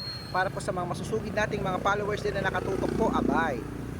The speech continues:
ito po ang dapat nyong gawin para makatanggap po kayo ng mga libreng lucky numbers. Hanapin po kami sa Facebook. I-search nyo po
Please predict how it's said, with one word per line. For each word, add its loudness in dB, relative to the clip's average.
ito -2
po 0
ang 2
dapat 0
nyong -2
gawin 4
para 2
makatanggap -2
po -4
kayo -2
ng 0
mga 0
libreng -2
lucky 0
numbers. 0
Hanapin -2
po -8
kami -6
sa -6
Facebook. -6
I-search -4
nyo -10
po -8